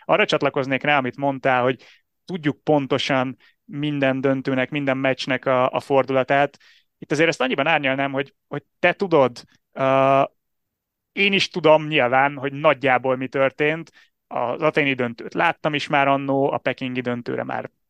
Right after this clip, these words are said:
szinte teljesen emlékszem, de nekem azért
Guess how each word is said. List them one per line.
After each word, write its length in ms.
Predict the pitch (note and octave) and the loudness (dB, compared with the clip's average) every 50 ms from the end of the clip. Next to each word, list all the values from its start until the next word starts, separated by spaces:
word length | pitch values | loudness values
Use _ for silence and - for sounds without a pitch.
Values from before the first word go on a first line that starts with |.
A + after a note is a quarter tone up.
| _ _ _ | _ _ _
szinte 300 | - - E3+ E3+ E3 D3 | -10 -8 -6 -2 -2 0
teljesen 420 | - E3 D#3 D#3 D3+ C#3+ - D#3+ | 2 2 2 2 2 0 0 0
emlékszem, 640 | D3 D3 D3+ D3+ D3+ D3 - - - D3+ D3 D3+ D3+ - _ _ _ _ _ _ _ _ _ | 0 2 2 2 2 2 0 -2 -2 0 0 0 -2 -8 _ _ _ _ _ _ _ _ _
de 400 | - C#3+ C#3 C#3+ D3 D3 D#3 - - | -2 0 2 4 4 4 2 0 -2
nekem 300 | - F3 F3+ F#3 A3+ A3 | -2 -2 0 0 2 0
azért 520 | A#3 G#3+ G#3 A3 A3 A3 G#3 _ _ - | 0 2 2 2 2 2 0 _ _ -20